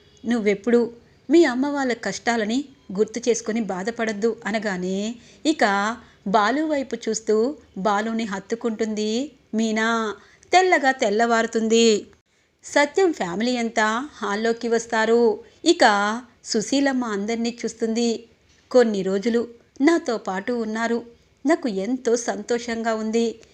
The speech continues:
ఇక మీ బాధ్యతలు మీరు నెరవేర్చుకోవాలి అంటే మీ ఇంటికి వెళ్ళిపోవాలి" అని అంటుంది సుశీలమ్మ. "అమ్మ, నువ్వు కూడా మాతో పాటు రావచ్చు కదా?"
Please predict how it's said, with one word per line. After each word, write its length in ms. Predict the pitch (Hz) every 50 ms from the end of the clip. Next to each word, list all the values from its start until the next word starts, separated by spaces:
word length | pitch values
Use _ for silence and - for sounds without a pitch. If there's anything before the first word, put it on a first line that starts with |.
| _ _ -
ఇక 180 | 302 311 -
మీ 200 | 330 302 302 302 285 240
బాధ్యతలు 640 | 185 190 175 185 202 196 254 - - 220 208 233 302 - - _ _ -
మీరు 180 | 294 320 294
నెరవేర్చుకోవాలి 960 | 226 208 196 190 214 226 247 247 240 - - - - 220 214 220 220 233 233 240
అంటే 240 | 233 226 202 240 240 294 339 - - _ _ _ _ -
మీ 120 | 294 339 302
ఇంటికి 360 | 247 214 214 226 - 247 - 240
వెళ్ళిపోవాలి" 680 | 202 190 190 196 240 240 - 233 214 226 226 226 233 226 - -
అని 120 | 202 226 240 240
అంటుంది 300 | 226 196 202 180 202 233
సుశీలమ్మ. 600 | 233 - 220 202 - 233 226 220 226 220 226 220 226 226 226 214 - - _ _ _ _ _ _ _ _
"అమ్మ, 240 | - 214 202 202 214 226 220 - - _ _ _ _ _ _ _
నువ్వు 200 | - 233 262 302
కూడా 240 | 302 339 349 339 330
మాతో 340 | 302 277 247 220 - 220 202
పాటు 320 | 202 - 190 196 - 254 247 233 233 - - _ _ _ -
రావచ్చు 440 | 196 202 196 196 226 269 269 - 269
కదా?" 240 | - 240 214 220 214